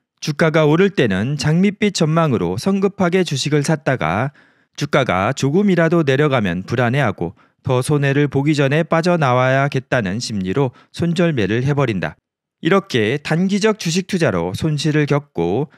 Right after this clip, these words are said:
시간과 에너지를 허비한 사람들과 그 주변인들은 주식 투자 자체가 나쁜 것이라는 편견을 갖게 된다.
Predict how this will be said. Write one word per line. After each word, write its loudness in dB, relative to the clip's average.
시간과 -2
에너지를 0
허비한 0
사람들과 0
그 2
주변인들은 0
주식 -4
투자 0
자체가 -2
나쁜 -4
것이라는 -2
편견을 -2
갖게 -4
된다. -4